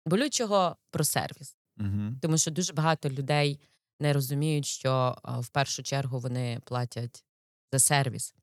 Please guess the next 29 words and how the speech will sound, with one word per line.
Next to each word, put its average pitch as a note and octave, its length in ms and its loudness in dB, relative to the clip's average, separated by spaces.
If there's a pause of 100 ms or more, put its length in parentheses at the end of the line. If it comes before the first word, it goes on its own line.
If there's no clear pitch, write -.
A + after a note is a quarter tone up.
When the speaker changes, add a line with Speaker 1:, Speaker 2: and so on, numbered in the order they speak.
(120)
Speaker 2:
Мгм. G2+ 320 -2
Speaker 1:
в C3+ 200 -2
будь-якому B2 1040 0
напрямку, B2 880 -2
виду A#2 500 -2
діяльності. B2 840 0
Чи - 120 -4
ти D#3+ 120 0
з - 40 2
цим C3 160 0
погоджуєшся? A#2+ 640 -4 (100)
Speaker 2:
Ну, F#3 340 -6
однозначно, D3+ 800 -2
що A2+ 200 -4
так. A2+ 460 -4 (280)
Однозначно, A#2 720 -4
що - 160 -10
так. - 580 -8
Е, A#2 640 -2 (300)
наскільки C#3 840 -2 (920)
багато B2 520 -2
або A2+ 260 0
мало G3 360 0
платять, A2 420 -2
всю-, D3 360 -8
все - 220 -4
залежить B2+ 640 -2
від A2 160 -6
того, A#2 720 0